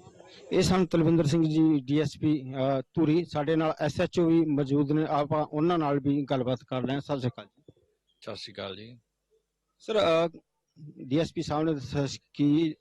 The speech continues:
Speaker 1: ਪੈਟਰੋਲਿੰਗ ਜਿਹੜੀ ਹੈ ਪ੍ਰੋਪਰ ਹੋ ਰਹੀ ਹੈ, ਤੇ ਕਿਸ ਤਰ੍ਹਾਂ ਦੇ ਤੁਹਾਡੇ ਵੱਲੋਂ ਇੰਤਜ਼ਾਮ ਨੇ?
Speaker 2: ਹਮ, ਤਕਰੀਬਨ ਡੀ ਐਸ ਪੀ ਸਾਹਿਬ ਨੇ ਤੁਹਾਨੂੰ ਸਾਰਾ ਬਰੀਫ ਕਰ ਦਿੱਤਾ ਹੈ ਵੀ ਜੋ ਜੋ ਸਾਡੇ ਵੱਲੋਂ ਸੁਰੱਖਿਆ ਪ੍ਰਬੰਧ ਕੀਤੇ ਗਏ ਨੇ, ਤੇ ਅਸੀਂ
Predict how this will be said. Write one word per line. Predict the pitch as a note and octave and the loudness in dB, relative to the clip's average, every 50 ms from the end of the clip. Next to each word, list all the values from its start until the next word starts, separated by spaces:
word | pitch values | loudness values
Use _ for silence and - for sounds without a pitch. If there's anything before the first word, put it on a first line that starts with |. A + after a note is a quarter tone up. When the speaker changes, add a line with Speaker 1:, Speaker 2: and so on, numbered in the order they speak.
| _ | _
Speaker 1:
ਪੈਟਰੋਲਿੰਗ | - - _ - - - C#3 C#3 C#3 C#3+ C#3+ D3+ D3+ D3 | -20 -14 _ -8 -4 -2 0 0 2 2 2 2 2 2
ਜਿਹੜੀ | C#3 C#3+ C#3+ D3 D3 D#3 | 2 2 2 2 2 2
ਹੈ | D3+ C#3+ | 0 0
ਪ੍ਰੋਪਰ | C3 _ - - C#3+ B2+ - - D3 | -2 _ -4 -4 -4 -4 -2 -2 -2
ਹੋ | C#3 A#2+ B2 C#3 C#3 | -2 -2 0 0 0
ਰਹੀ | C3+ C3+ C3 C3 | 0 0 0 -2
ਹੈ, | B2+ B2 A#2+ - _ - - - _ _ | -2 -4 -6 -8 _ -20 -20 -20 _ _
ਤੇ | - D#3+ E3+ F3 F3 F3 E3+ - - _ _ _ _ _ _ _ _ | -2 0 2 2 2 2 0 -2 -8 _ _ _ _ _ _ _ _
ਕਿਸ | - G#3 G3+ - | -2 -2 -2 -2
ਤਰ੍ਹਾਂ | - A3 A3 G#3+ G#3 | -2 -2 0 0 0
ਦੇ | G3+ G3+ G#3 G#3 G#3 | 2 2 2 2 2
ਤੁਹਾਡੇ | F3 - - - F#3 F3 G#3 | 0 -2 -2 -2 0 2 2
ਵੱਲੋਂ | A3+ G#3 G3 F#3 E3+ E3 E3 | 2 2 2 -2 -2 -2 -4
ਇੰਤਜ਼ਾਮ | D#3+ D#3+ D3+ C#3 - C#3+ C3+ B2 A#2+ | -4 -6 -6 -8 -8 -10 -10 -10 -12
ਨੇ? | A#2 A2+ A2 _ _ _ _ _ _ _ _ _ _ _ - B2+ | -18 _ _ _ _ _ _ _ _ _ _ _ _ _ -20 -20
Speaker 2:
ਹਮ, | B2 B2 B2 A#2 A2+ A#2 A#2 G#2+ _ _ | -20 -20 -20 -20 -20 -20 -20 -20 _ _
ਤਕਰੀਬਨ | _ A#2+ - C3 C3+ C3+ C#3 D3 D3 | _ -20 -18 -16 -16 -14 -14 -14 -12
ਡੀ | C#3 C#3 C#3+ | -10 -8 -8
ਐਸ | C3+ - - | -10 -10 -12
ਪੀ | C#3+ C3+ | -16 -14
ਸਾਹਿਬ | A#2 C#3 C#3 C#3 | -10 -10 -10 -8
ਨੇ | C#3+ C#3+ C3 | -8 -10 -10
ਤੁਹਾਨੂੰ | C3+ C3+ B2 A#2+ A#2+ A#2+ A#2 G#2 | -10 -12 -12 -12 -12 -14 -16 -16
ਸਾਰਾ | - A#2 A2+ A#2 A#2+ | -14 -14 -12 -12 -12
ਬਰੀਫ | A2+ A2+ A2+ A2+ - - | -12 -10 -12 -12 -12 -10
ਕਰ | - G#2 G2 | -10 -10 -10
ਦਿੱਤਾ | F#2+ G2 G#2 - - A2+ | -10 -12 -12 -10 -8 -6
ਹੈ | A2 G#2+ | -6 -6
ਵੀ | G#2 A2 A2 A2+ - _ _ _ _ _ _ _ - - - - | -8 -10 -12 -14 -16 _ _ _ _ _ _ _ -20 -20 -10 -4
ਜੋ | G#2 A2+ A#2+ | 0 0 2
ਜੋ | A#2 B2 A#2+ | 2 0 0
ਸਾਡੇ | - A#2+ A2+ G#2+ A#2+ | -2 -2 -2 -2 -2
ਵੱਲੋਂ | A#2+ A#2+ A#2+ | -2 -2 -2
ਸੁਰੱਖਿਆ | A2 - A#2 A2 - B2+ B2 | -2 -4 -4 -6 -4 -6 -6
ਪ੍ਰਬੰਧ | A2 - A#2 A2+ B2 B2 A#2+ | -4 -4 -4 -2 -2 -2 -2
ਕੀਤੇ | A#2 B2 A#2 - - A#2+ | -2 -2 -2 -2 -2 -2
ਗਏ | A2+ A#2 A#2+ B2+ | 0 0 0 0
ਨੇ, | C3 C#3 C3+ B2 _ _ _ _ - A#2 A2+ - - | 0 -2 -4 -4 _ _ _ _ -20 -20 -20 -14 -8
ਤੇ | - B2+ A#2+ A#2+ A#2+ A#2+ A#2 A2+ A2 A2 A2 - A#2+ | -4 -2 -2 0 0 0 0 0 -2 -2 -4 -4 -8
ਅਸੀਂ | A#2 - - - C3 C3 B2+ B2+ B2+ B2+ B2 A#2+ A#2 | -8 -6 -4 -4 -4 -2 -2 -2 -4 -4 -6 -8 -12